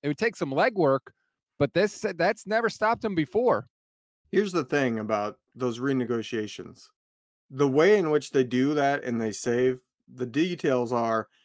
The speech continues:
Speaker 2: they take your salary and turn it into a bonus,
Speaker 1: Mm-hmm.
Speaker 2: which then allows it to be spread out all the remaining years of the contract. And the Niners are one of the teams that are, do this all the time. They,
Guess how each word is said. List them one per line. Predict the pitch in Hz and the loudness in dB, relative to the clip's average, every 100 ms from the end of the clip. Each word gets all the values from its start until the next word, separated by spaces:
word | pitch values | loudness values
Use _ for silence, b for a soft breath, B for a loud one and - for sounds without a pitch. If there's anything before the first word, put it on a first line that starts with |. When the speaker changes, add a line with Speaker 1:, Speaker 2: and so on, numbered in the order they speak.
| _ - | _ -2
Speaker 2:
they | 127 | 0
take | 139 165 170 143 | 4 2 2 0
your | 131 | -2
salary | - - 131 165 180 185 208 208 _ _ - | -2 0 2 4 2 2 0 -2 _ _ -6
and | 127 | -4
turn | 127 165 | 2 4
it | 185 185 | 4 2
into | 175 175 170 | 2 2 2
a | |
bonus, | 139 123 117 117 - - - | 2 0 0 -4 -8 -16 -18
Speaker 1:
Mm-hmm. | 90 147 | -10 -6
Speaker 2:
which | 175 139 | -4 -2
then | 170 180 | 2 4
allows | 185 156 156 151 | 4 4 4 0
it | 147 | -6
to | |
be | 139 127 | -6 -8
spread | - - 170 160 | -8 -2 0 4
out | 143 147 | 2 0
all | 139 151 170 | 0 0 2
the | 170 | 0
remaining | 156 143 139 147 147 131 | 0 -2 -2 -2 -4 -2
years | 131 147 147 | -2 -2 -2
of | 139 | -6
the | 127 | -6
contract. | - 156 165 135 107 92 - _ _ _ _ _ _ _ _ _ - | -2 0 0 -4 -6 -8 -12 _ _ _ _ _ _ _ _ _ -10
And | 147 | -4
the | 139 | -2
Niners | 135 156 196 175 135 139 175 - _ _ | 0 2 2 0 -2 -4 -8 -18 _ _
are | 139 | -2
one | 139 160 170 | 2 2 2
of | |
the | 160 | -2
teams | - 151 135 139 139 - _ _ _ _ _ | -6 -4 -4 -4 -10 -20 _ _ _ _ _
that | 135 147 147 | 0 4 6
are, | 139 127 123 117 120 - _ _ _ _ - - 139 123 | 6 4 2 0 -4 -8 _ _ _ _ -20 -18 -16 -2
do | 180 196 | 0 2
this | 165 | 0
all | 185 151 | 2 2
the | 139 | 2
time. | 147 120 | 0 -2
They, | 107 | -4